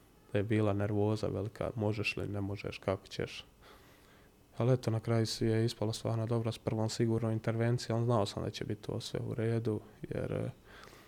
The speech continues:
prošlo je kratko vrijeme od kako sam ja prebačen u prvi tim do prve utakmice. Ja sam bio na klupi, e, tada u Evropi smo igrali u Armeniji, ja mislim, protiv Širaka, Ratko Dujković je branio.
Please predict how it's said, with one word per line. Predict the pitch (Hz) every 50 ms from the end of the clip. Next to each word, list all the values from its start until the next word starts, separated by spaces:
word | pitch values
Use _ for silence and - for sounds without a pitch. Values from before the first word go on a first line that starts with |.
| - - -
prošlo | - 123 120 - - 120
je | 113
kratko | - - 123 123 - - 117
vrijeme | 113 117 117 117 120 117
od | 107 -
kako | - 110 - - -
sam | - 120 120
ja | 113
prebačen | - - 123 120 117 110 - - 117 110
u | 107
prvi | - 127 127 127 123 120 120
tim | - 117 117 127 123 120 - - -
do | 123 110
prve | 107 - 120 110 110 110
utakmice. | 110 107 - 101 - - - - - - - - - - - - - - - - - -
Ja | 117 104 101
sam | - - 104
bio | 113 110 104
na | 107 104
klupi, | - - 120 117 120 117 - 113
e, | 104 - - - - - - - - 107 104 104 - 101 52 50 50 - - - - - - - - - - - - - - - - - -
tada | - 110 107 107 95
u | 101 104
Evropi | 101 101 110 113 107 107 - -
smo | - - 104 104
igrali | 104 104 104 113 - - 87 85 82 82
u | - -
Armeniji, | 104 110 104 - - 85 107 - - - -
ja | -
mislim, | 110 - - - 98 -
protiv | - 101 - -
Širaka, | - - 120 117 113 110 110 - 110 107
Ratko | 110 113 107 - - 107
Dujković | 104 104 110 - - 110 101 - -
je | 113
branio. | 107 113 107 110 117 127 127 127 120